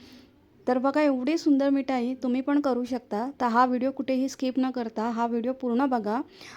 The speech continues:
आणि तर माझ्या व्हिडिओला तुम्ही, अ, लाईक केलं नसेल, सबस्क्राईब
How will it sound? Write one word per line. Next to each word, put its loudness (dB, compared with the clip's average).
आणि 2
तर 4
माझ्या 2
व्हिडिओला 0
तुम्ही, 0
अ, 0
लाईक 0
केलं -2
नसेल, -2
सबस्क्राईब -4